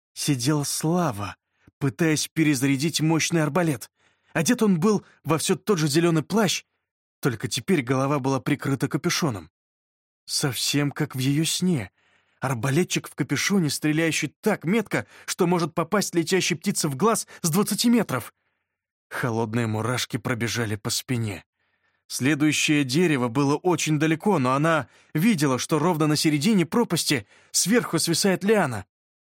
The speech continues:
До нее она могла допрыгнуть. Беска зажала кортик зубами, разбежалась изо всех сил и оттолкнулась. В полете опять мельком обернулась через плечо. Оказывается, вторая птица не стала атаковать.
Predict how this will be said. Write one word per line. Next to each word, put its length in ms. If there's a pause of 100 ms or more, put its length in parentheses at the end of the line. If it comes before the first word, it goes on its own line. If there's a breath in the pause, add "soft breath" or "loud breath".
До 180
нее 300
она 120
могла 400
допрыгнуть. 640 (680)
Беска 400
зажала 360
кортик 380
зубами, 540 (260 soft breath)
разбежалась 760
изо 160
всех 200
сил 400
и 120
оттолкнулась. 880 (360 soft breath)
В 120
полете 460
опять 320
мельком 360
обернулась 440
через 300
плечо. 440 (720 soft breath)
Оказывается, 640
вторая 340
птица 320
не 100
стала 340
атаковать. 560